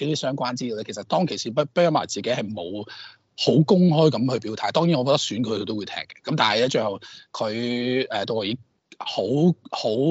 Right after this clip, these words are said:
啊，公開聲明佢真係唔會選碧根包華之後咧，其實漢堡攞完冠軍咧，佢就再返咗去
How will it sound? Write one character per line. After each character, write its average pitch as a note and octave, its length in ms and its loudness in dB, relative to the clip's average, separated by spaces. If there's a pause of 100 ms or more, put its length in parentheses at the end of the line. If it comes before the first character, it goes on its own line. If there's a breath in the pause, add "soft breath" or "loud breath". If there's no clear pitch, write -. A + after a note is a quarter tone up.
(400)
啊， G#2 240 -4 (120)
公 F#3 180 4
開 E3+ 240 2
聲 E3 180 -4
明 F#2+ 160 -6
佢 G#2 120 -6
真 C3 140 0
係 G#2+ 80 -6
唔 - 20 -12
會 F#2 80 -10
選 - 60 -12
碧 A2 180 -6
根 - 20 -6
包 A#2 140 -4
華 A2 220 -4
之 - 140 -8
後 F2+ 100 -6
咧， F#2 120 -10 (260 loud breath)
其 - 120 -8
實 F#2 80 -4 (160)
漢 - 180 0
堡 B2+ 120 0
攞 C3+ 80 6
完 A#2+ 120 2
冠 G2+ 140 -10
軍 A2+ 160 -4
咧， - 40 -14
佢 G#2+ 60 -10
就 F#2+ 100 -10 (280)
再 F#2 220 0
返 A2 220 -2
咗 F#2 240 -8
去 F2 300 -10